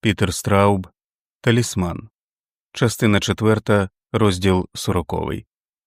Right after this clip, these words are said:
СПІДІ НА ПЛЯЖІ. Один. Біля підніжжя пагорба Джек ліг на траву і поповз, досі тримаючи Річарда на спині.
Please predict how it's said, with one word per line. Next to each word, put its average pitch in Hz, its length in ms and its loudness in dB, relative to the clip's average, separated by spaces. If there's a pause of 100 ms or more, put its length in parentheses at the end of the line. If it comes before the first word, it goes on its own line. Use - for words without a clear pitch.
(320)
СПІДІ 113 720 2 (100)
НА 110 180 4
ПЛЯЖІ. 87 520 -2 (1000)
Один. 95 480 0 (2250)
Біля 135 260 2
підніжжя 135 500 4
пагорба 113 680 2
Джек 117 320 0
ліг 110 220 4
на 101 120 2
траву 110 360 2
і 104 60 2
поповз, 90 600 -4 (100)
досі 113 380 0
тримаючи 98 480 2
Річарда 95 400 0
на 113 120 2
спині. - 460 -6